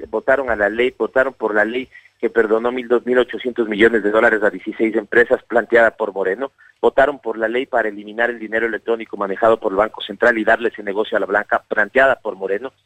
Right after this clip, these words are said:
Es decir, a Juan Manuel, sí, a nosotros mucha gente nos terminó pasando la factura de la administración de Moreno, porque había sido de nuestras filas,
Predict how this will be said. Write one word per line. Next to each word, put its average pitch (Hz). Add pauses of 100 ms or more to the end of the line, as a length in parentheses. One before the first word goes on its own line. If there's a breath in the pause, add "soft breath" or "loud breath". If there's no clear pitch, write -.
(300 soft breath)
Es 165
decir, 160 (460 soft breath)
a 131
Juan 135
Manuel, 151 (120)
sí, 170
a 98
nosotros 160
mucha 143
gente 151 (340 loud breath)
nos 131 (260)
terminó 120
pasando 143
la 117
factura 143 (260 loud breath)
de 127
la 127
administración 107
de 101
Moreno, 120
porque 107
había 110
sido 117
de 110
nuestras 101
filas, 123